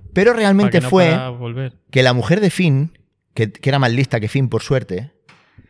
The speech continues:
Speaker 1: le dijo, "Mira, disfrázate de bebé". Entonces Finn
Speaker 2: Es
Speaker 1: se
Speaker 2: buena,
Speaker 1: disfrazó
Speaker 2: ¿eh?
Speaker 1: de bebé.
Speaker 2: Claro, claro.
Speaker 1: Claro, era Finn, pero creyó que era el bebé y que Finn era el padre. Dijo, "Hostia, ¿cómo tiene que ser el padre?". Y por eso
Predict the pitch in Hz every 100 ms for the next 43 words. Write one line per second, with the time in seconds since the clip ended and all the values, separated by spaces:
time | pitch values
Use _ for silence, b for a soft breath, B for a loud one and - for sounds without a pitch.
0 | _ - 117 117 117 113 131 107 90 -
1 | _ 120 107 - 135 151 135 131 95 90
2 | 90 - _ _ _ _ _ _ _ _
3 | _ _ _ _ _ _ _ _ _ _
4 | _ - 107 120 113 - 165 135 117 175
5 | - 131 147 170 170 165 185 226 - 143
6 | 135 131 151 170 156 190 - 208 233 -
7 | 131 123 123 123 147 220 190 151 180 180
8 | 123 139 120 143 175 202 123 156 185 135
9 | 117 110 - 151 123 165 156 123 113 101
10 | 131 135 98 - B B B B 175 196
11 | 190 180 196 - -